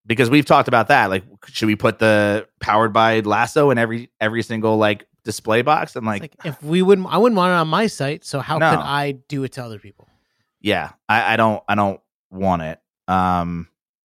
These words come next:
Speaker 1: yeah, that does bother me a bit, anyway, Podia
Speaker 2: Mm.
Speaker 1: for digital products. Yeah. And they do everything that Gumroad does. Like, they do, like, digital, you can do digital downloads. So I sell Carbonate through that as a zip file.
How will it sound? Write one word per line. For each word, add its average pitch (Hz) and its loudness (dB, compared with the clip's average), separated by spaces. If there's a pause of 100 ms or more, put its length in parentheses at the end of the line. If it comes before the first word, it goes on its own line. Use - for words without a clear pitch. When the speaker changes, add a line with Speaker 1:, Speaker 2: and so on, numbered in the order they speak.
(300)
Speaker 1:
yeah, 95 -2
that 101 -6
does 101 0
bother 87 -2
me 82 -16 (480)
a 92 -4
bit, 80 -12 (500)
anyway, 92 0 (160)
Podia 82 -4 (580)
Speaker 2:
Mm. 131 -6 (240)
Speaker 1:
for 101 -10
digital 98 -2
products. 87 -4
Yeah. 87 -12
And 143 2
they 175 4
do 139 2 (280)
everything 175 2
that 175 0
Gumroad 143 4
does. 135 2 (520)
Like, 107 0
they 110 0
do, 120 2
like, 110 2
digital, 127 -2 (100)
you 139 -10
can 117 -12
do 110 0
digital 117 2
downloads. 120 2
So 120 0
I 104 0
sell 101 0 (220)
Carbonate 113 0
through 104 -4
that 101 2
as 107 0
a 107 -6 (100)
zip 95 -6
file. 85 -2